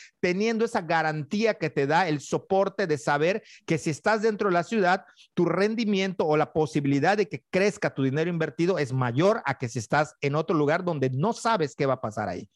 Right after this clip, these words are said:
hacia dónde se está yendo el crecimiento. Y otro fue, digo, yo te lo mandé a ti porque a mí me pareció, este, no sé,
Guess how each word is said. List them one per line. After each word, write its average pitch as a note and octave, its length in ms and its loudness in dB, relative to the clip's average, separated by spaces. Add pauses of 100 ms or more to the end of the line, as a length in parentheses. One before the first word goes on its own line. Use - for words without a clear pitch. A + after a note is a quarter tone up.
(260)
hacia C#3+ 280 -2
dónde F#3 260 0
se - 80 -10
está C#3 160 -2
yendo B2+ 240 0
el A#2 80 -2
crecimiento. G#2+ 640 -10 (720)
Y E3+ 160 2
otro B2+ 300 -2
fue, F3 240 -2
digo, B2+ 160 -4
yo A#2 120 -2
te D3 120 -4
lo B2+ 80 0
mandé A#2 260 -2
a A#2+ 60 -4
ti - 120 -4
porque D3 200 -4
a A2+ 40 0
mí B2 60 0
me B2 80 0
pareció, A2 640 -2
este, F#2+ 480 -10
no F#2 200 -14
sé, - 440 -4